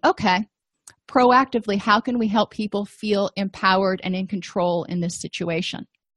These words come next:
Begin with the end in mind. When you're trying to solve a problem, define a win-win with practical, realistic outcomes. So if somebody, somebody wants something, you know, and they're being demanding and they have to have it right now, but you can't give it right now,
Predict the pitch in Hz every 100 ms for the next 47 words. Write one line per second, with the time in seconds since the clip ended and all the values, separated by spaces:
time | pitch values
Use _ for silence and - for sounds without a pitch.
0 | _ - - - - - 269 330 339 349
1 | 269 247 285 302 254 254 254 160 180 -
2 | _ _ 214 226 233 - 254 262 277 269
3 | 254 254 262 - 269 285 220 190 185 -
4 | _ _ 202 233 - 262 269 277 233 208
5 | 247 269 247 233 240 196 185 202 - 214
6 | - 254 240 - 262 233 208 214 214 196
7 | 196 214 - 190 202 - 196 - 175 233
8 | 214 - 285 277 277 - - 285 285 269
9 | 233 254 - - - 233 208 - 170 208
10 | - _ _ _ _ _ _ _ _ -
11 | - 202 196 196 196 214 196 277 294 240
12 | 214 214 220 226 214 165 190 277 254 233
13 | 240 220 - 196 - 202 196 190 208 247
14 | 277 - 175 269 233 - - 202 - 196
15 | 180